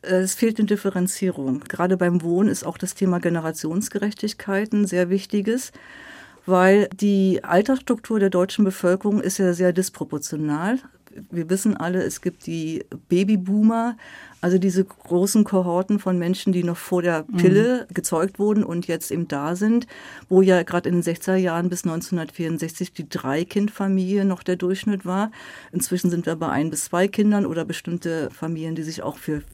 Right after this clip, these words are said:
Speaker 1: mehr Kinder entscheiden. Es gibt sehr viele Menschen, die haben sehr viele Wohnflächen. Und da sind wir auch wieder bei den Ein-,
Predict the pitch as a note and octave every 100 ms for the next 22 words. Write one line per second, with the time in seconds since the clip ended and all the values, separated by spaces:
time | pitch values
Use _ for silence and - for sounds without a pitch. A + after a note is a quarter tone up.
0 | - E3+ D#3 E3 - G#3 G#3 G#3+ G3+ G#3
1 | G3+ F#3 G3 G#3+ A3 - - - - -
2 | - - F#3+ - A3 - G3+ G3+ A3+ B3
3 | A3+ G#3+ G#3+ - G#3 F#3+ F#3 F#3+ F3 F3+
4 | D#3 - F3 G3 F#3+ G3 B3 - B3 C4
5 | - G4 - - F#3+ F#3+ F3+ G3 G#3 E3
6 | F3+ F#3 F#3 E3+ E3 F3 D3+ D#3 F3 F3+